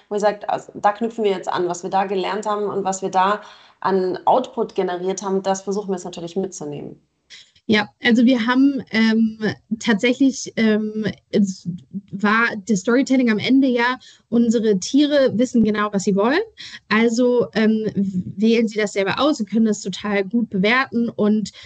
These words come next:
Speaker 2: ähm, dann kriegen so Produkte diesen Stempel Paw Approved. So hatten wir das genannt im Englischen als, ähm, Arbeitsversion.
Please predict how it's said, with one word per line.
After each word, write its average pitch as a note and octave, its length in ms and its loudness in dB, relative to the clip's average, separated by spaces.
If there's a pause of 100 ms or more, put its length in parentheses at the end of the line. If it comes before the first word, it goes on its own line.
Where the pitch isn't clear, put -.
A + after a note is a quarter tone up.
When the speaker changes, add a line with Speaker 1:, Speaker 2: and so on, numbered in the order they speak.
(160)
Speaker 2:
ähm, G#3 220 2
dann G#3 160 0
kriegen A#3+ 280 2
so A3+ 120 0
Produkte A3 440 -2
diesen G3 280 0
Stempel G#3 500 0
Paw G#3+ 500 -2 (100)
Approved. - 720 -2 (220)
So G3 200 -2
hatten F#3+ 200 -2
wir F#3+ 80 0
das F#3+ 180 -6
genannt F#3+ 340 -2
im - 100 -12
Englischen G#3 480 -4
als, - 460 -8
ähm, F3+ 300 -4
Arbeitsversion. A3 840 -2